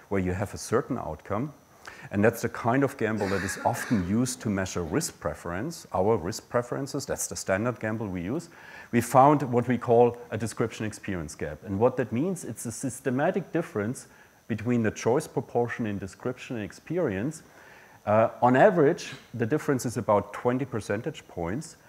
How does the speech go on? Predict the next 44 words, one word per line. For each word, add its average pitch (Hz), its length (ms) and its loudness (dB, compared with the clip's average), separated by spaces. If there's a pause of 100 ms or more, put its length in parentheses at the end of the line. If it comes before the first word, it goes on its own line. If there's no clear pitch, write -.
(240)
but 117 140 2
as 135 200 2
you 147 80 0
can 127 180 0
see, 180 260 -6
is 175 120 -4
the 113 320 2 (240)
difference 139 480 -2
is 113 140 -6
a 104 40 0
function 143 600 0
of - 260 -4
the 104 100 -4
true 151 380 -2
probability 120 680 2
of - 240 -4
the 101 80 2
rarest 127 760 4
outcome 101 560 0 (160)
in 98 140 -2
the 92 80 -2
gamble. 82 440 -4 (540)
And 117 160 4
if 143 160 0
the 120 240 8
rare 113 300 8
outcome 139 400 4
is 85 100 -2
very 123 480 2
rare, 107 500 2
you 107 120 -4
can 110 240 -4
see 127 220 -4
that 104 440 0
this 107 160 -4
gap 110 340 0
goes 104 260 0
up, 113 360 4
can 107 260 -4
even 101 220 -4
be 90 140 -6
up - 260 -12
to 87 140 -8
fifty 80 500 -10